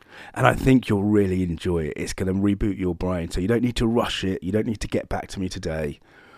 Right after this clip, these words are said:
When you've got twenty minutes and a cup of coffee, have a sit down and read this." And it's an article by a friend of mine, Andre Chaperon, which really, it really helped me understand a few years ago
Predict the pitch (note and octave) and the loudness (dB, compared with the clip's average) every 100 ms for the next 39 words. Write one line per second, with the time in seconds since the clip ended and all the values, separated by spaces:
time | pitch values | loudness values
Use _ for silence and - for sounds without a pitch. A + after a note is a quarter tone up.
0 | - - - _ _ F#2+ G#2 G2+ B2+ B2+ | -20 -20 -20 _ _ 0 2 2 2 2
1 | - G#2+ A#2+ A2+ F2 D#2+ - - F#2+ D#2 | 0 2 4 4 2 -4 -8 -6 -4 2
2 | B2+ - - G#2+ F#2 - F2+ E2+ _ _ | 2 4 2 0 0 0 -2 -4 _ _
3 | _ _ _ _ _ _ _ _ - C3 | _ _ _ _ _ _ _ _ 0 2
4 | C3 - - G2 E2+ D#2+ E2+ F2+ F#2+ E2+ | 2 0 0 -2 -2 -2 -2 2 2 2
5 | E2 D2 - C3+ C3+ C3+ C3+ - G#2 F2+ | -2 -2 0 0 4 6 6 4 0 2
6 | F#2 F2 - F#2 E2+ D#2+ D#2 C#2+ D#2+ D#2+ | 2 0 -2 -4 -4 -4 -4 -4 -2 0
7 | D2 - D2+ - D2 C#2 C#2+ G2+ B2 A#2+ | -2 -2 -4 -4 -6 -4 -6 -6 2 2
8 | G#2 F#2 - _ _ _ _ _ - - | 4 0 -6 _ _ _ _ _ -18 -18
9 | - A#2 C3+ D3+ E3 C3+ C#3+ - B2+ B2 | 0 4 10 10 10 8 4 6 6 6
10 | G#2+ - - A2 G#2+ F2 C2+ F2+ - A#2 | 4 -2 0 2 2 0 -4 -8 -6 -2
11 | F#2+ G#2 G2+ F#2 D2 G#1 E2 | 0 0 -2 -4 -4 -4 -6